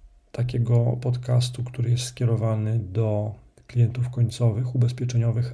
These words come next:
ale na rynkach niemieckojęzycznych, to jest podcast Versichert punkt T V. To jest dwieście czternaście. To jest projekt dopiero rozwojowy, nad którym pracuję, ale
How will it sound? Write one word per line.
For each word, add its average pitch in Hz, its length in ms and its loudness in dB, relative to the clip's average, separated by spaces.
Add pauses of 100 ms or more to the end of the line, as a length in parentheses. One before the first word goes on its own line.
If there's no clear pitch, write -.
(100)
ale 127 380 4 (680)
na 117 120 2
rynkach 123 440 6
niemieckojęzycznych, 120 1080 0 (160)
to 123 160 0
jest 120 180 0 (100)
podcast 123 560 -2
Versichert 120 680 0 (120)
punkt 120 320 0
T 117 100 -4
V. 160 340 -4 (440)
To 320 100 0
jest 147 120 6
dwieście 123 260 0
czternaście. 120 600 -2
To 208 120 -2
jest 131 220 -4
projekt 139 320 0
dopiero 123 300 0
rozwojowy, 127 600 -2 (560)
nad 123 180 2
którym - 260 -2
pracuję, 120 520 0
ale 117 300 0